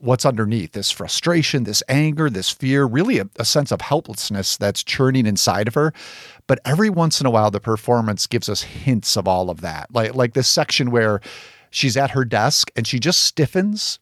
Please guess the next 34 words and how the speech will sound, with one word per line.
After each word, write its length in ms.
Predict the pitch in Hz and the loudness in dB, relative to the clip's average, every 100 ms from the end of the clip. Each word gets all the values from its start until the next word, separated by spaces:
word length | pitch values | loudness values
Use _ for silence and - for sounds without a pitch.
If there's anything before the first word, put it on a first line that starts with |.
| _ | _
when 180 | 131 135 | -2 0
the 80 | 123 | 0
boss 460 | 101 107 147 - | 2 2 2 -2
kind 180 | - 151 | -2 0
of 80 | 143 | 0
comes 240 | 160 147 | 0 0
by 300 | 120 117 135 | 0 2 2
with 180 | 143 120 | 0 -2
a 40 | 107 | -2
bunch 220 | 113 110 | -2 -2
of 60 | 123 | -2
underlings, 760 | 117 117 139 143 143 147 139 | 0 0 0 -2 -2 -2 -4
and 160 | - 123 | -2 -2
then 60 | |
she 140 | 127 139 | 0 0
even 220 | 113 87 | -2 -6
flinches. 800 | - 127 147 151 151 143 143 - - - - - | -6 -2 0 2 0 0 0 -2 -6 -18 -10 -2
I 60 | |
mean, 200 | 127 139 | 2 2
this 180 | 127 123 | 2 0
could 220 | - 165 | 0 -2
just 220 | 160 160 - | 0 -2 0
be 80 | |
the 100 | 139 | 0
normal 340 | 117 120 123 117 | 2 2 2 0
nervousness 800 | 110 170 127 - 101 135 - - | 0 0 -2 -2 -2 0 -2 -2
you 140 | 120 | 0
have 380 | 117 95 120 - - | 0 0 -2 -4 -2
when 120 | 147 | 0
the 80 | 110 | 2
boss 320 | 98 110 - | 0 -2 -6
passes 380 | 101 98 117 104 | -4 -4 -4 0
by, 260 | 110 113 | 2 2
but 240 | 101 104 | 2 -2